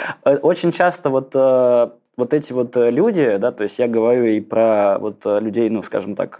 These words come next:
Speaker 2: нашей профессии, да, то есть там вот, э, эспрессовской, да, то есть вот, условно, там какие-то редакторы, сценаристы, да, то есть люди, которые вот со смыслами работают, их приземляют, они часто вот, э, ну, превращаются в какой-то вот, э,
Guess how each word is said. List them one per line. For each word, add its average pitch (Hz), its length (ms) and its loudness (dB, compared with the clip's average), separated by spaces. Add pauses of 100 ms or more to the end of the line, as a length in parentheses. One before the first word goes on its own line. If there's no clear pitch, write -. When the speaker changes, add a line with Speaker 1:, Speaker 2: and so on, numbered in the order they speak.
Speaker 2:
нашей 139 320 -2
профессии, 127 580 -4
да, 107 160 -2
то - 140 -12
есть - 140 -14
там 95 160 -10
вот, 95 200 -12
э, 95 200 -2
эспрессовской, 101 680 -8
да, - 80 -4
то 95 100 -10
есть - 140 -12
вот, - 180 -12 (320)
условно, 98 280 -4
там 82 80 -10
какие-то 87 480 -4
редакторы, 113 600 -2
сценаристы, 110 720 -4
да, 107 140 -2
то - 100 -12
есть - 160 -10
люди, 110 160 -2
которые 95 340 -4
вот - 120 -10
со 117 80 -2
смыслами 104 460 -8
работают, 120 600 -4 (340)
их 113 160 -6
приземляют, 101 600 -2 (420)
они 117 240 0
часто 135 460 -2
вот, 110 340 -4
э, 107 500 -2
ну, 107 120 -8
превращаются 104 680 -2
в - 40 -20
какой-то 117 380 -4
вот, 98 160 -6
э, 98 40 -2